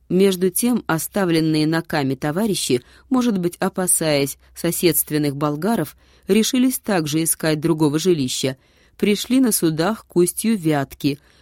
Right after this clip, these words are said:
плыли сею рекою вверх до черемисского города Кокшарова, ныне Котельнича, и завладели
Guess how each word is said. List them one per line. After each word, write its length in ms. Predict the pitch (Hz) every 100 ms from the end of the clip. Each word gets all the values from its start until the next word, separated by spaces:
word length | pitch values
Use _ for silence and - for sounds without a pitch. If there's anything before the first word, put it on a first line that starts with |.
| _
плыли 340 | 202 226 254 214
сею 380 | - 202 175
рекою 540 | 165 160 - 233 226 175
вверх 400 | 151 165 190 - _ _
до 100 | 190
черемисского 760 | 202 214 190 170 151 - 185 202
города 480 | 165 160 165 180 - _ _ _
Кокшарова, 800 | - 220 - 247 151 131 117 - _
ныне 340 | 165 175 170 170
Котельнича, 840 | - 214 - 143 123 120 127 117 _ _ _ _ _ -
и 140 | 269
завладели 640 | 262 208 175 135 147 165